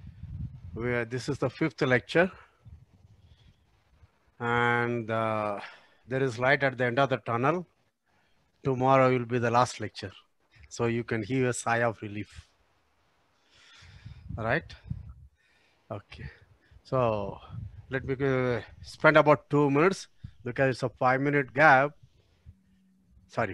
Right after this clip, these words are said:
five-day gap. So many of you may not have reviewed. And second thing is that, uh,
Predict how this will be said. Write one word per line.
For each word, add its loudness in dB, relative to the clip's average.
five-day 4
gap. 4
So -10
many -4
of -2
you -6
may -4
not 0
have -2
reviewed. -8
And -6
second -2
thing 2
is 0
that, -2
uh, -2